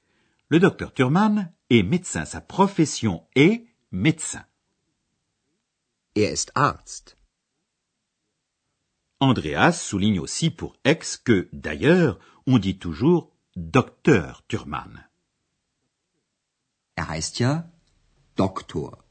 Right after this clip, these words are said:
Speaker 2: Thürmann.
Speaker 1: Mais, nous vous l'avons déjà dit, le titre de docteur en Allemagne signifie qu'on possède un doctorat universitaire, et pas forcément en médecine.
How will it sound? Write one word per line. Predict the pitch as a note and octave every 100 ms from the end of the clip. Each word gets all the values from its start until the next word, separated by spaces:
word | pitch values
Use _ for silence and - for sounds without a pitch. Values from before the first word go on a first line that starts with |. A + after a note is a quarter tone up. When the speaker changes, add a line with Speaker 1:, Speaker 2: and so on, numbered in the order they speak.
| -
Speaker 2:
Thürmann. | - F2+ D2 - - _ _ _ _ _ _ _ _ _ _ _ _ _ _ _ _ _ _ _ _ -
Speaker 1:
Mais, | B2+ B2 F#2+ - -
nous | F2 E2+
vous | F2
l'avons | D2 E2+
déjà | C2+ G#2+
dit, | B2 F3 G3+ - _ _
le | - G#2+
titre | G#2 - - A2+
de | F#2+
docteur | G2 G2+ - G3+ A#2
en | D#2+
Allemagne | D2 D2+ D3 F3+
signifie | D#3+ F3+ E3+ E3 A3+
qu'on | A3 A2
possède | G2 A#2 G3 F3+ -
un | G#2+ F#2+
doctorat | E2 F#3+ G3+ - C#3+ F3+ F3+
universitaire, | C3 B2 A#2+ A2+ - F2 - _ -
et | E2+
pas | E2 F2
forcément | F2 - D#2+ G#2+
en | E3
médecine. | D#2+ - - C3 -